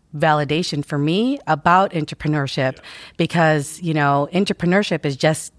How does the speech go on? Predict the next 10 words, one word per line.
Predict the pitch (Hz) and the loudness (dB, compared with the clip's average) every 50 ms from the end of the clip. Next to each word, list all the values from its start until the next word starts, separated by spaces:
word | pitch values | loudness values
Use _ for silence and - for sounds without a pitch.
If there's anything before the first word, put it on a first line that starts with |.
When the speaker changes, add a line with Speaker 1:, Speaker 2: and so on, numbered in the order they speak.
| _ _ - _ | _ _ -6 _
Speaker 1:
equipping | 160 147 - - - 233 233 - 185 156 139 139 139 131 - - - - - - _ _ | -4 -4 -4 -2 -2 -2 0 2 0 0 2 0 -2 -2 -6 -14 -20 -20 -20 -20 _ _
people | - - 202 - - 220 220 233 240 247 254 - | -4 -4 -2 2 2 2 4 4 2 0 -2 -2
with | 165 156 147 156 | -2 -2 -2 0
the | 165 160 151 | -2 0 0
resources | 175 185 180 - 190 170 - - 165 160 165 - | 0 0 0 0 -2 -4 -2 -4 -6 -8 -8 -6
and | - 151 151 180 | -4 -4 -2 0
information | 160 165 - - 156 160 156 151 - - 147 | 0 -2 -2 0 0 0 0 0 0 -2 -4
that | 143 139 - | -4 -4 -4
they | 139 131 | -4 -2
need | 139 143 139 139 143 160 190 220 226 | -2 -2 0 0 0 0 -2 -2 -4